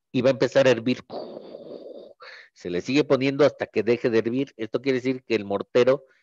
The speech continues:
ya está en equilibrio térmico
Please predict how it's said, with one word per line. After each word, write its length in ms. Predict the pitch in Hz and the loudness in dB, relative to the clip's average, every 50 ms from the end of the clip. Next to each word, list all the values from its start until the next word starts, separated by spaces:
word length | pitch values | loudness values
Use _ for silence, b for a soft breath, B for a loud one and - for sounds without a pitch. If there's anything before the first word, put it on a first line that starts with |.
| b b _ | b b _
ya 160 | 98 104 110 | 0 2 2
está 480 | 110 107 - _ - 104 104 113 117 - _ - | 2 2 0 _ 2 2 2 0 -2 -8 _ -4
en 220 | 107 104 92 90 | -4 -2 -2 -4
equilibrio 720 | 98 82 - 95 90 90 101 104 98 104 104 107 107 - _ _ | -8 -12 -12 -12 -10 -8 -8 -6 -4 0 0 0 0 -2 _ _
térmico 640 | - 120 120 113 104 101 98 90 - 104 104 110 - | 2 2 2 2 -2 -6 -10 -4 -2 -2 -2 -2 -4